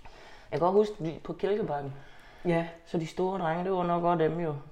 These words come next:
Speaker 1: De
Speaker 2: Ja.
Speaker 1: hældte vand på om aftenen, når
Speaker 2: Ja,
Speaker 1: vi
Speaker 2: det
Speaker 1: gik
Speaker 2: gjorde
Speaker 1: ind.
Speaker 2: de nemlig.
Speaker 1: Og så var det bare en stor is.
Speaker 2: Det var
Speaker 1: Øh,
Speaker 2: det
Speaker 1: ned.
Speaker 2: om morgenen, når man <laughs> kom
Speaker 1: Det endte ude på Vejlevej, fordi der, der fik så meget knald på.
Speaker 2: Mm.
Speaker 1: Ikke?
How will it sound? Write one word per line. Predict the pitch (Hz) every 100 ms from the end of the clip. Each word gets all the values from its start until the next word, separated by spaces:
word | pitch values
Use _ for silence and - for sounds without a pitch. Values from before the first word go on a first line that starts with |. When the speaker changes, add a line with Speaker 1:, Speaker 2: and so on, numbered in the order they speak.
| -
Speaker 1:
De |
Speaker 2:
Ja. | 175 175
Speaker 1:
hældte | 165 156
vand | 175 185
på | 151
om | 143 135
aftenen, | 139 147 - 120
når |
Speaker 2:
Ja, | 156
Speaker 1:
vi |
Speaker 2:
det | 151
Speaker 1:
gik | 147
Speaker 2:
gjorde | 156 156
Speaker 1:
ind. | 143
Speaker 2:
de | 143
nemlig. | 156 160
Speaker 1:
Og |
så | -
var | -
det | -
bare | - - - - -
en | 202 156 131
stor | - 170 156 139 -
is. | 165 170 - - - - -
Speaker 2:
Det | 147
var | 143 135
Speaker 1:
Øh, |
Speaker 2:
det | 139
Speaker 1:
ned. | 156 139
Speaker 2:
om | 143
morgenen, | 139 151 160 160
når | 143
man | 151 143 185 123
<laughs> | 175 -
kom | - -
Speaker 1:
Det | 208 175
endte | 202 190
ude | 185
på | 170
Vejlevej, | 143 147 170 202 147 151
fordi | 147 147 151
der, | 139
der | 139 147 143 139
fik | 175 165
så | -
meget | 156 156
knald | - 160 160
på. | - 151
Speaker 2:
Mm. | 175 175
Speaker 1:
Ikke? | 185